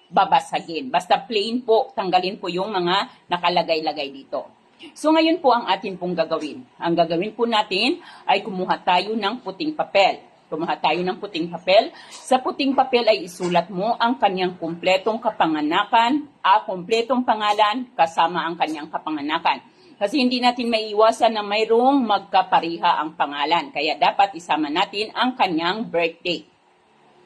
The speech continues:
Ngayon po, pagkatapos na isulat mo na ng pitong beses, ang sa ating papel ang kanyang pangalan,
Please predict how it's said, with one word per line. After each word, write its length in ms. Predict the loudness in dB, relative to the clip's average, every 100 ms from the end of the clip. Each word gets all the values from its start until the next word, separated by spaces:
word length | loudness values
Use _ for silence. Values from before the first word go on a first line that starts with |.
| _ -20 -20 -2
Ngayon 320 | 0 2 2
po, 160 | 2 4
pagkatapos 720 | 2 2 4 4 4 0 -2
na 80 | -8
isulat 400 | -6 2 2 2
mo 80 |
na 80 | -4
ng 240 | -6 -8 -10
pitong 320 | -2 2 4
beses, 640 | 2 2 2 2 0 -8 _ -20 -2
ang 240 | 0 2 0
sa 240 | 2 2
ating 160 | 0 0
papel 320 | 0 0 -2
ang 160 | -2 -2
kanyang 260 | -4 -4
pangalan, 460 | -2 0 2 2